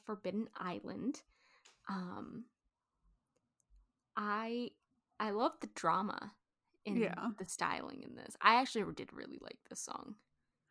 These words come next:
Speaker 1: Um,
Speaker 2: You said you didn't or you
Speaker 1: I
Speaker 2: did?
Speaker 1: did.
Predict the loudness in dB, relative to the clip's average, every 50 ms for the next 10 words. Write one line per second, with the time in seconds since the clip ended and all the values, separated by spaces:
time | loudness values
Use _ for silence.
0 | _ _ _ _ _ _ _ _ _ _ -14 -14 -12 -12 -14 -16 -20 -20 _ _
1 | -10 -8 -2 0 0 0 0 -2 -4 -2 0 0 2 4 2 2 2 2 -2 -2
2 | -2 -4 -4 -4 -2 0 2 2 2 2 2 0 0 0 -2 -8 -10